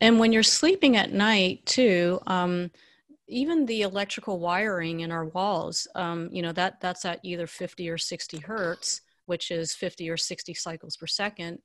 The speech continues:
And it can radiate out from the wall several feet. And so, you know, just think about it. You know, most people have their head near the wall, you know, the headboard of the bed. And,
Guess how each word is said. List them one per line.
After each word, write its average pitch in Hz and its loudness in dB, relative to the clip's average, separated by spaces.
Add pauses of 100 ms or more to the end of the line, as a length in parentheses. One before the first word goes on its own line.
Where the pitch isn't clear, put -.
And 170 -2 (260)
it 180 -2
can 185 -4
radiate 190 -2
out 190 0
from 185 -6
the 165 -6
wall 185 -4
several 165 -6
feet. 190 -6 (560)
And 170 0
so, 175 -2
you 180 -4
know, 165 -4
just - -6
think 214 -4
about 165 -2
it. - -8
You 170 -2
know, 160 -2
most 165 -4
people 190 -6
have 170 -4
their 175 -2
head 175 0 (420)
near 170 -2
the 196 -4
wall, 165 -4
you 185 2
know, 165 2
the 160 -4
headboard 160 -6
of 160 -8
the 156 -10
bed. 175 -2 (540)
And, 180 -2